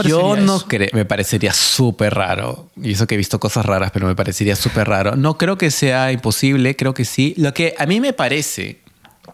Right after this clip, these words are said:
Speaker 2: más, em, es que, eh, el, el hecho de que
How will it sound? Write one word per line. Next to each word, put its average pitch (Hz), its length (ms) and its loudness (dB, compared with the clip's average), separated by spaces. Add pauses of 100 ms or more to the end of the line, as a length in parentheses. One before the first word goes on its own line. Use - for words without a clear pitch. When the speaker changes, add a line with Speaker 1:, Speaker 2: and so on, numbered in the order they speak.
(140)
Speaker 2:
más, 104 540 -4 (960)
em, 98 840 0 (300)
es 127 240 0
que, 117 680 0 (1800)
eh, 151 460 -2
el, 123 160 2
el 123 280 2
hecho 143 280 0
de 131 140 0
que 98 640 2